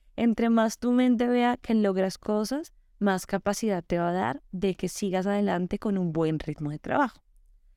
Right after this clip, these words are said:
Lo num-, el número cinco,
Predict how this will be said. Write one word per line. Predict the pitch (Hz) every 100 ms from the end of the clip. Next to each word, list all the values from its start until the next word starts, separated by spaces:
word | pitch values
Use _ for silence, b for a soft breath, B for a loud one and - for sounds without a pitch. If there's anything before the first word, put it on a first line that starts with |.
| _ - _ - _ - - - - - - _ _ _
Lo | 262 269
num-, | 285 277
el | 247 269
número | 277 294 320
cinco, | 294 247 - -